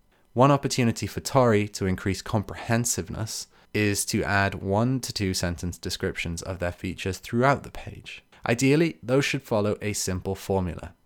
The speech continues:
State the pain point that the feature solves, and then state the way that the feature solves it in its simplest form. Let me give you an example here.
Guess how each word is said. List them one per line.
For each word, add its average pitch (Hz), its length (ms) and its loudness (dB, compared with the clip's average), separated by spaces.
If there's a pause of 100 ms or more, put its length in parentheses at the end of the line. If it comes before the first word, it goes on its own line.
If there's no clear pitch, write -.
(160)
State - 340 4
the 156 60 -6
pain 107 300 0
point 110 320 0
that 104 100 -8
the - 80 -16
feature - 280 -6
solves, 90 520 -4 (580)
and 110 140 2
then 110 120 4
state 117 360 2
the 120 80 -2
way 110 240 4
that 92 160 -4
the - 60 -14
feature - 400 -4
solves 87 420 -2
it 127 220 -2 (160)
in 104 80 -4
its 95 180 -4
simplest 87 480 -2
form. - 280 -10 (200)
Let 117 80 4
me 117 120 6
give 107 120 2
you 107 80 4
an 98 80 4
example 85 400 -2
here. 82 300 -4